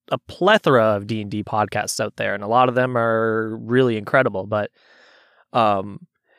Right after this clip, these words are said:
I mean, D and D itself is, you know, an improvisational game, but I've never seen it done in this format where you take two original concept characters and just kind of smash 'em together and see what happens.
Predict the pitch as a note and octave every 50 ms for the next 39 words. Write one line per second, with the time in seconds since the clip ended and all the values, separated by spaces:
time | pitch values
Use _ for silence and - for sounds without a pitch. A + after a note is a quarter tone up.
0 | _ - - G#2+ A#2+ A2+ G#2+ - C#3+ C#3 A#2+ A#2+ A#2 A2+ - - C3 C3+ C#3+ -
1 | - G2+ F#2+ F#2 G2+ - - - - - - - _ _ _ _ _ _ _ _
2 | _ _ _ _ _ _ _ - B2 A2 G#2 A2 A#2 A2+ G#2+ G2 - - A2+ G#2+
3 | G#2+ G2+ G#2+ G#2+ - - A#2 G2 G2 G2 F2+ A2 A#2 A#2 A2 G#2 G2+ G#2+ G#2+ G#2+
4 | A2 B2 B2+ C#3 D3 E3 D#3 - - - E3+ D#3+ D3 - - A#2+ A2+ B2+ C3 C#3
5 | B2 A#2 G#2+ A2 A2 A2 B2 - - - - - B2+ B2 B2 B2 A#2 A2 G2+ G#2+
6 | A2+ A2 A2+ A#2 A2 A2+ G#2+ - - A2 G#2 - - - - - C3+ C3 B2 B2
7 | A#2+ A2+ - _ _ _ _ _ _ _ _ - C3+ B2 B2 B2 A2+ C3+ B2 A#2
8 | - - - A#2 A#2 A2 - A#2 - - - - B2+ A#2 A#2 G#2 - - A#2+ F#2+
9 | F#2 - - - - - _ _ _ _ _ _ _ _ - - A2+ G#2+ A#2+ A2+
10 | - - G#2+ A2+ A2 G#2 G2 - _ _ _ _ _ _ _ _ - - - -
11 | - G#2 G#2 B2 D#3+ E3 C#3 - - D3 C#3+ C3 C#3+ C3+ C#3+ C#3+ C3+ B2 A#2 A2+
12 | A2 G#2+ - - B2+ B2+ A#2 A#2+ B2 A#2+ A#2 G#2+ G2 F#2+ G2 - -